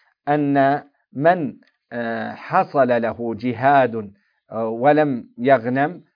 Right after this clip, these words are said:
أو لم يأخذ من الغنيمة فهو أعظم لإخلاصه وأتم لأجره، ولذلك جاء في الحديث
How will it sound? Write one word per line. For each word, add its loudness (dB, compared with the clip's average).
أو 2
لم -4
يأخذ -4
من -4
الغنيمة -4
فهو -2
أعظم 0
لإخلاصه 0
وأتم -4
لأجره، -2
ولذلك -2
جاء 2
في -6
الحديث -2